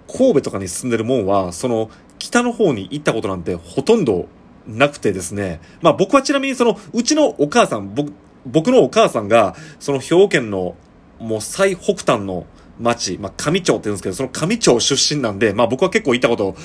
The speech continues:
あるんですけど、神戸の人間はもう日本海側の兵庫県のことをほとんど知らないですね。で、まあ、無駄にだだっ広くてですね、さらに、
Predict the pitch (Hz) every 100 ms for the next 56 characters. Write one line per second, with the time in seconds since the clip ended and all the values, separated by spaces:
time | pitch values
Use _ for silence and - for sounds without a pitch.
0 | 139 - 117 160 123 - 98 117 95 -
1 | - - - - 294 202 131 104 110 110
2 | 107 107 107 - 123 135 127 135 175 233
3 | 226 214 208 196 170 123 147 107 98 87
4 | - 123 220 208 104 76 - - - -
5 | - - 170 151 123 120 90 - - -
6 | _ _ - - - - 104 107 - 107
7 | 160 113 - - - - - - - -
8 | - - - - - - - - 120 156
9 | 123 104 160 196 156 123 143 143 - 180
10 | 175 - 113 98 92 87 92 120 131 90
11 | - - 233 233 98